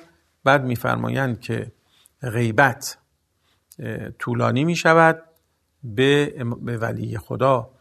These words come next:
و دوازدهمین در واقع وصی پیغمبر اکرم صلی الله علیه و آله و سلم.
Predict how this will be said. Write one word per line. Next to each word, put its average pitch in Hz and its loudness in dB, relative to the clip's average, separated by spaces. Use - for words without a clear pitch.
و 120 -6
دوازدهمین 117 -2
در 117 -10
واقع 113 -8
وصی 123 -4
پیغمبر 117 -4
اکرم 120 -6
صلی 113 -6
الله 120 -6
علیه 110 -10
و - -10
آله - -10
و - -10
سلم. 151 0